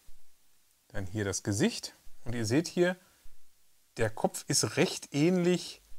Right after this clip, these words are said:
zu dem, die wir von Cumin kennen. Nur hier die Aufnahme, die ist so, dass der Kopf ein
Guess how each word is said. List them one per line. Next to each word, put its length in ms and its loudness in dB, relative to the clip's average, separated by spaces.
zu 240 -2
dem, 520 0
die 300 -2
wir 140 6
von 580 2
Cumin 260 2
kennen. 360 0
Nur 160 2
hier 140 0
die 120 -4
Aufnahme, 600 2
die 220 -2
ist 300 0
so, 340 4
dass 300 -2
der 160 4
Kopf 500 -4
ein 140 -2